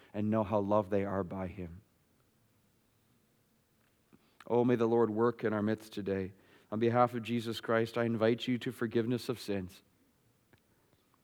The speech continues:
I invite you to eternal life. I invite you to be resurrected from the dead.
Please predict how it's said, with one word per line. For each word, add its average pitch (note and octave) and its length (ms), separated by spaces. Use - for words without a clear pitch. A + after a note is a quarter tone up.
I A#2+ 80
invite B2+ 440
you C3+ 180
to B2 200
eternal B2+ 400
life. A2+ 440
I A#2+ 80
invite A#2 460
you G#2+ 200
to - 180
be A2 120
resurrected G#2+ 1080
from G2+ 300
the G2 80
dead. E2+ 280